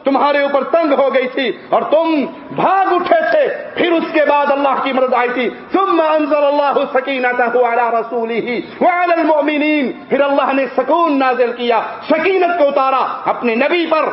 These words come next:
اہل ایمان پر۔ وَأَنزَلَ جُنُودًا لَمْ تَرَوْهَا،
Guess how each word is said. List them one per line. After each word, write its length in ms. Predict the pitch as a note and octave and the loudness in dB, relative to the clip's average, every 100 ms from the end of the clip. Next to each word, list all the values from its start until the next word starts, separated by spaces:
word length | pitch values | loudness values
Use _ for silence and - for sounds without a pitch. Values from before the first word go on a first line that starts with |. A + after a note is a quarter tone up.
| - - | -8 -4
اہل 240 | G3 G3+ C#4 | -2 0 0
ایمان 480 | D4+ D4+ F4 F4 | 0 0 2 2
پر۔ 300 | E4 D#4+ C#4+ - - - | 0 0 0 -2 -6 -2
وَأَنزَلَ 600 | C#4+ F4+ F#4 E4 D#4 D#4 D4 | 0 2 0 2 0 2 0
جُنُودًا 640 | D4 F#4 G4 F4 D4+ C#4 F#4 | 0 0 0 2 0 0 0
لَمْ 160 | F4 E4 | 0 0
تَرَوْهَا، 640 | D4+ F4+ F#4+ D#4+ D#4+ C#4+ | 2 2 2 0 0 0